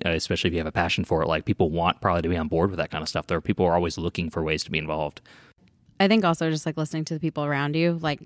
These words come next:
Speaker 2: for me, I, the first six months of residency, these guys were like, "Yeah, no, you're,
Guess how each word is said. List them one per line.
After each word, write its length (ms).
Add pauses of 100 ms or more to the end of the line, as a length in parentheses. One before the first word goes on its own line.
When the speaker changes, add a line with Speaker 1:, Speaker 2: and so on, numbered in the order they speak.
(120)
Speaker 2:
for 120
me, 320 (800)
I, 220
the 120
first 180
six 160
months 180
of 80
residency, 760 (120)
these 160
guys 240
were 60
like, 200
"Yeah, 120
no, 180 (160)
you're, 160